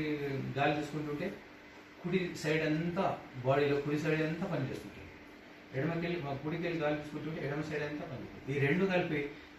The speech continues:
దీన్ని ఇంటాక్ట్‌లో పెడతారు. సుసు-,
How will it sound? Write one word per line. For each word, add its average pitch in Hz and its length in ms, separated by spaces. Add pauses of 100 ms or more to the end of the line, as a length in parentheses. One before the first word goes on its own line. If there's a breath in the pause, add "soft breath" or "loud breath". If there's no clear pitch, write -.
(160)
దీన్ని 180 280 (800)
ఇంటాక్ట్‌లో 151 520
పెడతారు. - 300 (240)
సుసు-, 135 260